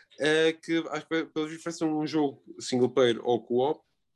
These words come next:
ah, em ma-, para, em que se trata de matar vampiros, vá. É o melhor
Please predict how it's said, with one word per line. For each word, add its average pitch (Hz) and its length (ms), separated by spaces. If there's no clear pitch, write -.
ah, 113 240
em 113 60
ma-, 110 240
para, 113 520
em 110 140
que - 80
se - 100
trata 104 300
de 98 300
matar 104 260
vampiros, 101 380
vá. 101 200
É 101 80
o 101 40
melhor 101 280